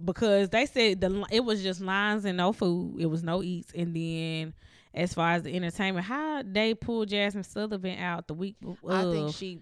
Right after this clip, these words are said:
Speaker 2: no, I think she pulled out beforehand prior to that because of her mother.
Speaker 1: Yeah, I feel
Speaker 2: So, I
Speaker 1: she
Speaker 2: think that's
Speaker 1: pulled
Speaker 2: what
Speaker 1: out,
Speaker 2: that
Speaker 1: but she
Speaker 2: was.
Speaker 1: pulled out. I mean, they announced it the week of.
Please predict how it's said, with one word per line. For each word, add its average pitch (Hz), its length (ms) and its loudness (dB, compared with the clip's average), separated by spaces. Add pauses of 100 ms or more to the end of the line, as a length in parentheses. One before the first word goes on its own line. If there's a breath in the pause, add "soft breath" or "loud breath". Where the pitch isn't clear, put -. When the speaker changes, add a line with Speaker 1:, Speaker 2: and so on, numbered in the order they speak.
(100)
Speaker 2:
no, 160 200 -8
I 135 200 -8
think 190 180 -10
she 185 100 -12
pulled 165 340 -10
out 151 180 -12
beforehand 170 640 -14
prior 147 280 -12
to - 140 -14
that 165 220 -8
because 147 260 -12
of 143 80 -12
her 143 80 -12
mother. 143 420 -12
Speaker 1:
Yeah, 233 320 6
I 285 160 10
feel 349 180 0
Speaker 2:
So, 151 260 -2
I - 100 -2
Speaker 1:
she 320 120 6
Speaker 2:
think 339 100 10
that's - 80 0
Speaker 1:
pulled 320 80 8
Speaker 2:
what 254 80 8
Speaker 1:
out, 233 140 10
Speaker 2:
that 202 60 0
Speaker 1:
but 214 100 6
she 277 140 0
Speaker 2:
was. 262 80 -6
Speaker 1:
pulled 240 160 4
out. 196 180 4 (220)
I 202 80 2
mean, 202 220 2
they 202 240 4
announced 196 480 0
it 175 120 -6
the 165 60 -2
week 185 240 -6
of. 165 360 -2